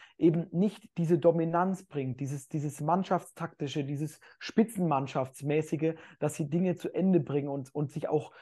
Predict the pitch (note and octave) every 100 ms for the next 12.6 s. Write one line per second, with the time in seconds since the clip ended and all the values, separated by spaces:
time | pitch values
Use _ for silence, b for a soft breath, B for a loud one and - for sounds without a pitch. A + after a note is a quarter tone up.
0 | B - D3 C#3+ - D#3 - F#3+ F#3 D#3
1 | B2+ D#3 D#3 C#3 F3+ F3+ - B2+ C3+ C3
2 | - D3 C3 B2+ C3+ _ - C#3 - -
3 | D#3+ - F#3 F3+ C#3 - F3 D#3 D#3 D#3
4 | D3+ D3 E3 - D3+ C3+ - E3 E3+ E3
5 | - F3+ B B B D3+ D3 E3 D#3+ E3
6 | - E3+ D3 G3 - _ D#3+ D#3 D3 D#3
7 | D3+ D#3+ - D#3+ - D#3+ D#3 C#3 D#3 F3+
8 | B B B D#3+ E3 - F#3+ F#3+ D3 B2+
9 | - - D#3 E3 F3 F3 F#3+ F#3+ F3+ C#3+
10 | C#3+ - C#3+ D#3+ E3 E3+ D3 F3 F3+ -
11 | F3+ F3+ E3 E3+ E3 - D#3 C3+ - -
12 | D#3+ D3+ - E3 F#3+ A#3+